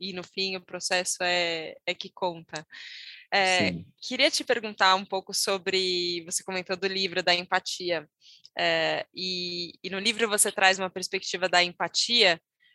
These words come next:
Speaker 1: como também uma ferramenta de liderança, né? É,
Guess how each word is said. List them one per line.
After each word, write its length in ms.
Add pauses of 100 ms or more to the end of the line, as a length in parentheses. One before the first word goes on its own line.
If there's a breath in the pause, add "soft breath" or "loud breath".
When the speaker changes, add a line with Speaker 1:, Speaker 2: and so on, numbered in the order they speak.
(160)
Speaker 1:
como 640
também 380
uma 160
ferramenta 440
de 160
liderança, 640
né? 300 (120)
É, 480